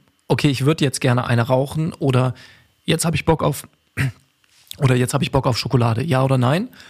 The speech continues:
Und da suchst du sozusagen so lange, bis du dieses Auslösebild hast. Und es geht wirklich darum, dass du in deinem Inneren, vor deinem inneren Auge,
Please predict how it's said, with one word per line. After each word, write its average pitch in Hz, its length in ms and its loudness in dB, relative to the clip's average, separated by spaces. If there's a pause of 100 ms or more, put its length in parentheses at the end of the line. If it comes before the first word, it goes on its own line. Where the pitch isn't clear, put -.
(100)
Und 123 100 2
da 131 60 4
suchst 175 240 -4
du 220 60 -4
sozusagen 156 340 0
so 139 100 0
lange, 165 220 0
bis 139 140 -4
du 151 40 -6
dieses 143 360 -2
Auslösebild 131 840 -2
hast. - 240 -8 (440)
Und 131 100 2
es 117 80 -2
geht 147 160 0
wirklich 180 260 0
darum, 147 220 -2
dass 139 140 -4
du - 80 -10
in - 180 0
deinem 135 200 0
Inneren, 185 380 -2
vor - 220 -4
deinem 120 160 0
inneren 120 300 0
Auge, 165 420 0